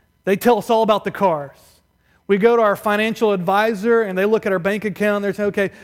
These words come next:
this is kind of your financial situation. This is a loan that you could get."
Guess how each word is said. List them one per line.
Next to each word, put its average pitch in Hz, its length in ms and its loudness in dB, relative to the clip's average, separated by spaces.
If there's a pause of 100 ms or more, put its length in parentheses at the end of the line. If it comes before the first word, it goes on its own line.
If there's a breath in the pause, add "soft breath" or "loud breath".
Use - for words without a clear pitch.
this 214 160 -2
is 208 80 -8
kind 208 200 -4
of 190 40 -4
your 185 80 -2
financial 196 440 -6
situation. 196 880 -4 (180 loud breath)
This 196 140 -6
is 190 100 -6
a 202 60 0
loan 196 360 -2
that 185 200 -4
you 208 80 -6
could 175 240 -6
get." 196 480 -2